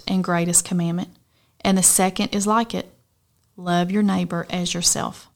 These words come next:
Loving others is actually the second most important commandment ever. That's a big deal.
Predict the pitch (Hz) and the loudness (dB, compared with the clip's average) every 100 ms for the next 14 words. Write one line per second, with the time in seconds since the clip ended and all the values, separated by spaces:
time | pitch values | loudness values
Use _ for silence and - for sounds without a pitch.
0 | _ 214 208 262 254 196 185 180 - 185 | _ 2 4 6 6 4 2 2 2 0
1 | 180 185 - 202 190 180 185 - 190 185 | 0 0 0 0 -2 0 4 6 4 0
2 | 220 196 180 185 202 190 185 247 185 190 | -2 0 2 2 0 -2 -2 -4 -4 -2
3 | 90 90 - 190 170 180 - _ _ _ | 0 0 -2 -4 -4 -8 -10 _ _ _
4 | _ _ - 339 247 214 190 175 220 202 | _ _ -2 0 4 4 4 2 2 0
5 | - | -4